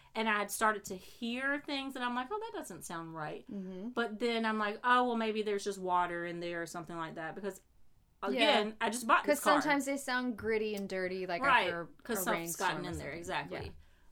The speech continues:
Speaker 1: Um, and I didn't think that I would ever have to really think about brakes for, like, a, you know, another year or two, or
Speaker 2: Mm-hmm.
Speaker 1: two.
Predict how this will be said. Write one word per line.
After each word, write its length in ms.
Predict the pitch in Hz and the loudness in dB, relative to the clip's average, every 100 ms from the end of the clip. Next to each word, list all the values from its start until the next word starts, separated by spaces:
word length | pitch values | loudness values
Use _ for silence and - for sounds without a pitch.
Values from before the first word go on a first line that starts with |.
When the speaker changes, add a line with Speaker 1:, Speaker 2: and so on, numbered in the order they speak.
| - | -2
Speaker 1:
Um, 380 | 202 202 190 185 | 2 4 4 0
and 100 | 190 | -2
I 100 | 185 | 0
didn't 320 | 180 190 175 - | 0 -2 -6 -6
think 360 | 247 185 156 | -6 -6 -6
that 100 | 185 180 | -4 0
I 60 | |
would 180 | 170 170 - | 0 -4 -4
ever 220 | 190 190 | -4 -4
have 120 | 180 | -8
to 80 | 180 | -10
really 280 | 170 185 170 | -6 -4 -4
think 200 | 175 170 | -8 -10
about 220 | 165 147 | -8 -8
brakes 380 | 165 151 - - | -8 -10 -10 -14
for, 160 | - 160 | -10 -8
like, 180 | 147 151 | -8 -8
a, 60 | - | -12
you 160 | 190 196 | -10 -8
know, 100 | 151 | -6
another 280 | 196 156 151 | -8 -8 -8
year 260 | 151 139 | -8 -8
or 40 | 147 | -8
two, 200 | 190 170 | -8 -6
or 160 | 165 156 | -6 -6
Speaker 2:
Mm-hmm. 160 | 165 196 | -8 -10
Speaker 1:
two. 200 | 160 | -12